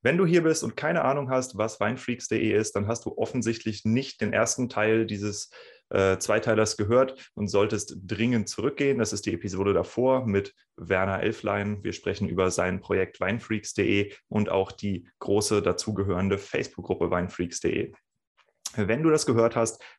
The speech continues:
dann bist du wahrscheinlich hier, weil du Interesse daran hast, eine Gruppe wie weinfreaks punkt de oder eine ähnliche, die du irgendwo anders aufgetrieben hast,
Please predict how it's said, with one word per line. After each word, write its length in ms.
dann 200
bist 160
du 140
wahrscheinlich 520
hier, 340
weil 240
du 100
Interesse 440
daran 280
hast, 300
eine 220
Gruppe 460
wie 260
weinfreaks 480
punkt 140
de 200
oder 180
eine 260
ähnliche, 380
die 100
du 120
irgendwo 280
anders 300
aufgetrieben 520
hast, 240